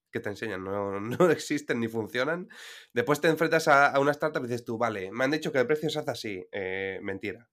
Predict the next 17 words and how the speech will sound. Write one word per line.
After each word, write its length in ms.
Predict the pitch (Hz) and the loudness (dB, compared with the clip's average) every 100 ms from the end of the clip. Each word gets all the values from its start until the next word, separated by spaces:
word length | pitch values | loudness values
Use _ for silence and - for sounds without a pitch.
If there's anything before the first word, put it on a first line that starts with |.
| _ | _
<laughs> 360 | - 156 131 | -4 -2 2
El 180 | 196 147 | 4 2
precio 400 | - 180 165 233 | 2 2 2 2
no 100 | 147 | 4
tiene 240 | 147 175 135 | 4 4 4
ni 100 | 127 | 0
puta 260 | 147 143 139 | 2 4 6
idea 120 | 156 | 6
de 80 | 127 | 6
cómo 140 | 123 | 4
hacerlo. 380 | 123 170 202 202 - - | 2 2 -2 -2 -8 6
Nunca. 380 | 240 202 - - _ - | 6 6 2 -12 _ -12
Jamás. 680 | - - 151 175 - - _ | 0 4 6 6 4 -8 _
<laughs> 480 | - 160 - - 220 | -12 -12 -12 -10 -6
Es 220 | 175 - | -2 0
imposible. 640 | 143 135 131 123 104 98 - - - - _ _ | 0 -2 -2 -2 -4 -6 -18 -20 -20 -20 _ _
Pruebas. 480 | - 160 107 95 - | 2 4 4 0 -8